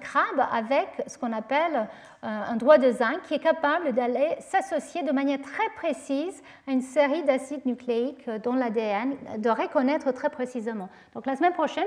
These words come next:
je vais vous montrer qu'effectivement, ces protéines qui sont présentes et qui évoluent très vite sont capables d'aller reconnaître des éléments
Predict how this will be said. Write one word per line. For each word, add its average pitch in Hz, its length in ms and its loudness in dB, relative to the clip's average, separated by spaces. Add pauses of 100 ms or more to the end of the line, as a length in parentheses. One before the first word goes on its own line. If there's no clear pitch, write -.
je 381 40 0
vais 269 60 -2
vous 254 140 -2
montrer 262 340 0
qu'effectivement, 262 640 0 (260)
ces - 180 0
protéines 254 640 2
qui - 120 -10
sont 339 220 0
présentes 277 420 0
et 214 60 -4
qui 233 240 -4 (120)
évoluent 269 380 2
très 233 200 -8
vite 311 240 -4 (300)
sont 392 160 0
capables 254 520 4
d'aller 262 280 6
reconnaître 339 720 2
des 220 240 4
éléments 311 460 4